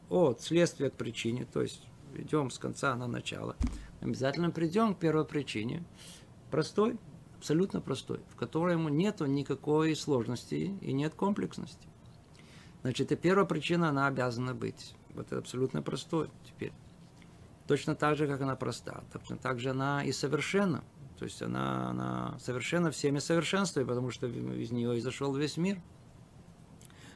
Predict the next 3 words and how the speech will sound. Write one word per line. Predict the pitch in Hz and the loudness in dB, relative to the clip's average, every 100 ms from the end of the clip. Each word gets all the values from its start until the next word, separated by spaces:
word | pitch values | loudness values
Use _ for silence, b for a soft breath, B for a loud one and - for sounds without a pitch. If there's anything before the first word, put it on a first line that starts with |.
| B B B - - - - | B B B -20 -20 -20 -4
Простота | 143 143 - 147 135 - 220 202 160 | 2 2 4 2 4 8 8 10 6
по | - 147 | 6 4
определению | 127 143 127 139 147 220 240 180 139 147 | 6 4 6 6 8 8 8 6 4 0